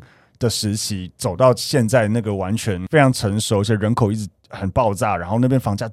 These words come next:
房子真的很好卖，因为我朋友在那边做房仲嘛，真的超好卖，而且房价一直上来。我觉得它是一个很成功把从化区变成一个主要生活商圈的一个很，很漂亮的转型。所以我觉得大家在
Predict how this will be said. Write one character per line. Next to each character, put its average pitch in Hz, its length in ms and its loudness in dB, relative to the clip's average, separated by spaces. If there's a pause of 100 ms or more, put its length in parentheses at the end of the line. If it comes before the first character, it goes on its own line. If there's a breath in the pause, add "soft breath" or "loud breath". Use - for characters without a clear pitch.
(140)
房 131 160 -2
子 143 100 -6
真 156 240 -2
的 139 80 4
很 110 80 2
好 110 140 2
卖， 90 220 -4 (400 soft breath)
因 147 60 -6
为 139 40 2
我 120 60 2
朋 123 100 -2
友 117 80 0
在 113 60 0
那 110 40 0
边 113 80 2
做 113 160 -2
房 85 160 -8
仲 85 160 -8
嘛， 80 120 -12
真 143 160 -4
的 135 40 0
超 127 240 -2
好 104 160 -4
卖， 101 160 -4
而 101 80 -2
且 107 120 -4
房 113 180 -4
价 120 100 -2
一 123 80 -6
直 87 140 -10
上 90 240 -6
来。 92 260 -10
我 - 80 -4
觉 131 120 4
得 147 40 6
它 160 80 6
是 170 140 0
一 156 60 2
个 120 360 4
很 113 280 -2
成 107 240 -4
功 120 400 0
把 113 160 0
从 113 180 0
化 139 160 4
区 131 160 0
变 131 180 2
成 107 160 -4
一 98 40 -2
个 107 100 -2
主 101 240 -10
要 117 140 2
生 117 260 0
活 95 160 0
商 92 220 -2
圈 98 180 -2
的 90 80 -4
一 85 100 -6
个 95 120 -8
很， 80 340 -8 (140)
很 95 120 -8
漂 131 160 4
亮 113 140 2
的 101 80 0
转 95 220 -6
型。 - 280 -10
所 - 140 -4
以 120 160 0 (380 soft breath)
我 117 100 -6
觉 127 100 0
得 143 60 2
大 151 140 6
家 156 160 8
在 151 260 4